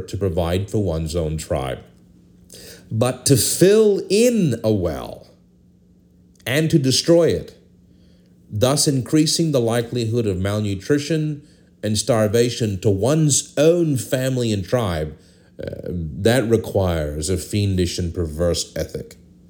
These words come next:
It is one evil to steal wealth. It is another level of evil to simply destroy it. In Israel, water is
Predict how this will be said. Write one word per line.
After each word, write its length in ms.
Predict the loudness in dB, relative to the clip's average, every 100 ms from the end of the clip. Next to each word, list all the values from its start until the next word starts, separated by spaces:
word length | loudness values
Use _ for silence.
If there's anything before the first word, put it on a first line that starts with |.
| -20 -20 -20 -20 -20 -12 2
It 160 | 4
is 140 | 4 4
one 180 | 4
evil 280 | 4 4 0
to 120 | -2 -2
steal 380 | 0 6 6
wealth. 480 | 4 -2 -8 -14 -20 -20 -20 -20 -20 -20 -4
It 140 | 0
is 120 | 2
another 340 | 0 2 4 4
level 360 | 4 4 4
of 160 | 0 2
evil 480 | 0 0 -2 -4 -8 -18 -20 -20 -20 -14 0
to 120 | 2
simply 480 | 4 2 2 0 -2
destroy 500 | -2 -4 -2 0 0
it. 280 | -4 -12 -18 -20 -20 -20 -20 -20 -20 -20 -20 -20 -20 -20 -20 -10
In 140 | -2 4
Israel, 540 | 4 4 0 -2 -6 -12 -20 -20 -20 -20 -16
water 720 | 2 4 6 4 2 0 -6 -8
is 680 | 2 2 2 0 -6 -8 -14